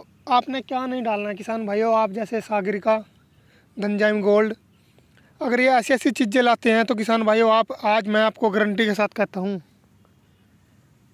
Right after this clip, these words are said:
कि आप कोई भी कल्लों की फुटाव के लिए ले आएँ। किसान भाइयों, कुछ भी डाल लें आप, सागरिका डाल लें, धनजाइम गोल्ड डाल लें, उसके अलावा फुटाव के लिए कुछ भी चीज़ें आप डाल लें। किसान भाइयों, आप उसको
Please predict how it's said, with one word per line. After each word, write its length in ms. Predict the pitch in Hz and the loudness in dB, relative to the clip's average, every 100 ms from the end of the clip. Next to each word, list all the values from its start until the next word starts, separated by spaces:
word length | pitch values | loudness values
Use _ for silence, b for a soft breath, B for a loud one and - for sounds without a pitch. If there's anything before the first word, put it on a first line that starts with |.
| _ - | _ -4
कि 100 | 226 | 0
आप 240 | 214 240 - _ _ b b b b _ _ _ _ _ _ - | 2 0 -4 _ _ b b b b _ _ _ _ _ _ -2
कोई 240 | 254 277 | 2 4
भी 280 | 233 262 262 - _ _ _ _ - | 4 2 2 -2 _ _ _ _ -2
कल्लों 220 | 240 247 | 0 2
की 80 | 247 | 0
फुटाव 340 | 214 233 233 | 0 0 2
के 80 | 226 | 0
लिए 140 | 226 | 0
ले 140 | 226 196 | 2 2
आएँ। 280 | 196 214 220 _ _ _ _ | 2 -2 -6 _ _ _ _
किसान 280 | 233 220 208 | -8 -4 -2
भाइयों, 260 | 196 196 226 - _ _ - | -2 -2 -4 -12 _ _ -12
कुछ 200 | 254 226 | -8 -2
भी 120 | 269 | 0
डाल 220 | 220 196 | 2 2
लें 120 | 208 | 0
आप, 180 | 196 190 - _ _ _ _ _ _ _ b b b b b _ _ _ | 0 -2 -4 _ _ _ _ _ _ _ b b b b b _ _ _
सागरिका 460 | - 214 208 220 233 | -2 0 2 0 2
डाल 220 | 220 226 | 2 2
लें, 120 | 233 | 2
धनजाइम 440 | 208 214 214 220 214 | 2 0 2 2 2
गोल्ड 320 | 220 226 202 | 2 2 2
डाल 160 | 202 202 | 0 2
लें, 160 | 214 226 | 2 -2
उसके 300 | 226 - 240 | -4 0 2
अलावा 280 | 214 220 214 | 4 2 0
फुटाव 420 | 226 214 220 196 | -2 2 2 2
के 120 | 220 | 0
लिए 100 | 220 | -2
कुछ 220 | 220 226 | -2 -4
भी 100 | 233 | -4
चीज़ें 260 | 208 226 220 | -2 0 2
आप 140 | 214 202 | 2 2
डाल 200 | 190 190 | 0 0
लें। 120 | 202 | -4
किसान 240 | 208 202 | -4 -4
भाइयों, 260 | 196 202 202 | 0 2 2
आप 180 | 202 208 | 0 -4
उसको 320 | - 220 | -2 -2